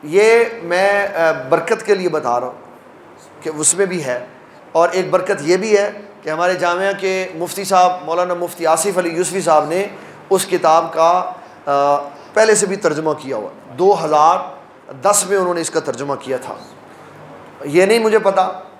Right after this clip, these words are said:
कि इन्होंने पहले किताब लिखी थी, लेकिन इनके लिए भी बरकत है कि इन्होंने लोगों की आसानी के लिए उसको, अ, सॉफ्टवेयर के अंदर डा-, ऐड, ऐड कर दिया।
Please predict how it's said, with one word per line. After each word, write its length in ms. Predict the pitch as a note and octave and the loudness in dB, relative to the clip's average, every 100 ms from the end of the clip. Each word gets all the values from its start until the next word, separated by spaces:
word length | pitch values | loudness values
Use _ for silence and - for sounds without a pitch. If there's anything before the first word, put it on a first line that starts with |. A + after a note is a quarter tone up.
| - | -10
कि 220 | E3 E3 | -6 -6
इन्होंने 360 | E3 D#3+ E3+ F#3 | -8 -8 -6 0
पहले 240 | F3+ F3 | 0 0
किताब 340 | E3 E3+ E3+ | -2 0 0
लिखी 240 | D#3+ D#3+ D#3 | -2 -8 -10
थी, 160 | E3 | -10
लेकिन 420 | E3 D#3 F3+ F3+ F#3 - - - - | -8 -6 -4 -4 -6 -16 -20 -16 -6
इनके 220 | F#3+ G3+ | -2 0
लिए 120 | G3+ | 0
भी 100 | G3+ | -2
बरकत 340 | F3+ F#3+ G3 G#3 | 2 2 2 2
है 120 | G#3 | 2
कि 380 | G#3+ - - - | 0 -6 -16 -6
इन्होंने 320 | F3+ G3 F#3+ | 0 0 0
लोगों 320 | F3+ E3+ F3+ F#3+ | 0 0 2 2
की 120 | F3+ | 2
आसानी 440 | E3+ D3+ F3 G3 | 0 0 -2 -2
के 160 | F#3 F#3+ | 0 0
लिए 160 | F#3 | 2
उसको, 360 | G3 F3 - F#3+ B3 - - - - | 0 0 2 2 2 -4 -18 -20 0
अ, 100 | D3+ D#3+ D#3+ D#3+ - - - | 4 6 4 2 -4 -16 -14
सॉफ्टवेयर 500 | - F3 F#3+ F#3 F#3+ | -2 0 0 4 2
के 80 | D#3+ | 4
अंदर 200 | F#3 E3+ | 2 2
डा-, 260 | D#3+ - D3 | 2 0 -4
ऐड, 160 | D3 | -2
ऐड 380 | D#3+ D3 E3 D#3+ | -2 0 -2 -2
कर 80 | D3 | -8
दिया। 300 | B2+ B2+ A#2+ | -10 -10 -10